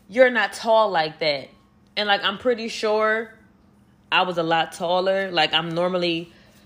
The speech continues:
taller than everybody I know or everybody that I've encountered. I rarely see women who are taller than I am. But that moment allowed me to begin to pinpoint the origin or root of my own insecurities.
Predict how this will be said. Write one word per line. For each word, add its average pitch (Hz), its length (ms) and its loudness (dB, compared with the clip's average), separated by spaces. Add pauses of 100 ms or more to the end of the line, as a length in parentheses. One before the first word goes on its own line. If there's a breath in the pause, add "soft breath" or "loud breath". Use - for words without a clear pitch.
(120)
taller 233 460 6
than 196 180 -2
everybody 170 720 2
I 160 140 2
know 165 380 0
or 160 100 2
everybody 160 480 -2
that 151 160 -2
I've 143 160 -2
encountered. 135 520 -10
I 170 120 2
rarely 214 340 2
see 220 160 -6
women 185 280 -4
who 175 120 -4
are 165 100 2
taller 170 400 0
than 156 180 -4
I 147 160 2
am. 165 260 -2 (880 loud breath)
But 240 320 4
that 220 220 2
moment 220 380 0
allowed 190 360 4
me 196 160 -2
to 208 160 -6
begin 180 340 -4
to 175 120 -6
pinpoint 254 540 0
the 190 80 4
origin 185 440 0
or 170 140 0
root 180 220 0
of 165 160 2
my 160 220 2
own 156 240 -4
insecurities. - 960 -6